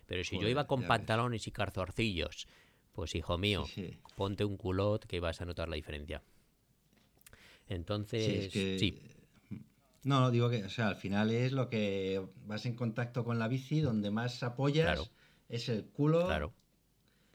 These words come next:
Speaker 2: y, y el sillín, ¿no? O sea, al final
Speaker 1: Efectivamente.
Speaker 2: Y, y telita marinera, que la zona,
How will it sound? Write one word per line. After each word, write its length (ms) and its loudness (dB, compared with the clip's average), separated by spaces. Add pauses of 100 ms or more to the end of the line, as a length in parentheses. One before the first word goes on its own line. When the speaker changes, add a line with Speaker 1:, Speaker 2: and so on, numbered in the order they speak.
(220)
Speaker 2:
y, 760 -4 (120)
y 80 -6
el 80 -4
sillín, 400 0
¿no? 220 -2
O 60 -8
sea, 200 -4
al 60 -6
final 600 -4
Speaker 1:
Efectivamente. 600 -4 (240)
Speaker 2:
Y, 280 -2 (200)
y 80 -8
telita 320 -2
marinera, 440 -2
que 60 -4
la 140 -4
zona, 840 -2